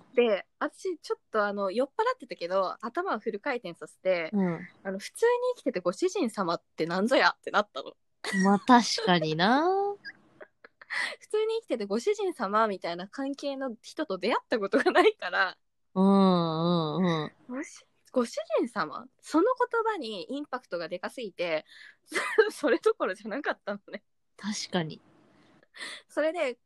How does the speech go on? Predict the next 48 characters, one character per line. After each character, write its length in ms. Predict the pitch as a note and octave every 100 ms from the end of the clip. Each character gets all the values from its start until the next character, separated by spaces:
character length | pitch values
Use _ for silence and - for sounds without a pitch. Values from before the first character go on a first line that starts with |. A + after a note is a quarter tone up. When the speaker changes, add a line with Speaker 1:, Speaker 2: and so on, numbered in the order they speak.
| F4+
Speaker 2:
今 100 | C4+
日 40 |
は 280 | A3 G3 F#3+
ち 100 | -
ょ 20 |
っ 0 |
と 80 | A#3+
勝 160 | - A#3+ -
手 120 | B3
に 100 | B3
考 180 | C4+ B3
察 200 | D4 C#4+
コ 160 | - B3
ー 20 |
ナ 180 | G#3+ F3+
ー 80 | -
と 60 |
い 60 | -
う 60 | G#3+
こ 60 | -
と 120 | G#3+
で、 260 | F3+ F#3 E3+
Speaker 1:
う 60 | G#3+
ん。 280 | G3 E3+ - _ _ _ _ _ _ _ - A4 D#4
Speaker 2:
ご 160 | - A3+
主 80 | A#4 C#5+ B4
人 100 | E4
様 260 | A3+ F3 E3
っ 60 | _
て 140 | E3+
何 240 | E3+ G#3+ E4+
の 100 | F#4
ご 140 | F#4
主 120 | G4+
人 200 | F#4 A3+
様 240 | G#3+ F#3 F3+
っ 80 | -
て 160 | -
い 40 | D#4
う 40 |
話 260 | - E4 E4 - A#4+
を 40 | - C5
し 160 | B4+ -
た 120 | A3
く 40 | - _
て。 180 | - - _ _ _ _ _ _ - _ - - _
Speaker 1:
ま 280 | G#3+ G#3+
あ、 100 | F#3